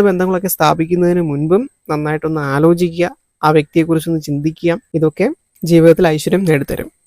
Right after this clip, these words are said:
അടുത്തത് വൃശ്ചികമാണ്. വിശാഖം അവസാന കാൽ, അനിഴം, തൃക്കേട്ട നക്ഷത്രം ചേരുന്നതാണ്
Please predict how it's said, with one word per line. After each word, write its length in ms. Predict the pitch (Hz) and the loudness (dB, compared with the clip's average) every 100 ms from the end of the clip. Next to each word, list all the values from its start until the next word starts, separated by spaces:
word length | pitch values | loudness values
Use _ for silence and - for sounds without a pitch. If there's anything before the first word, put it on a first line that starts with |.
| - | 2
അടുത്തത് 240 | 185 220 214 | 6 6 6
വൃശ്ചികമാണ്. 600 | 196 - 240 247 185 175 285 311 _ _ _ _ _ _ - | 2 4 6 8 8 4 0 -6 _ _ _ _ _ _ -8
വിശാഖം 640 | 180 165 - 202 208 226 - - _ _ - | -2 0 4 4 4 2 0 -16 _ _ 0
അവസാന 440 | 170 175 190 190 202 - | 2 4 4 4 2 2
കാൽ, 200 | 160 165 - - | 2 2 0 -2
അനിഴം, 300 | 180 175 180 214 | 2 2 2 -2
തൃക്കേട്ട 360 | 170 - 190 190 202 | -8 -4 -2 0 -2
നക്ഷത്രം 360 | 175 185 180 190 | -2 -4 -2 -2
ചേരുന്നതാണ് 540 | 175 165 175 170 156 | 0 0 2 2 0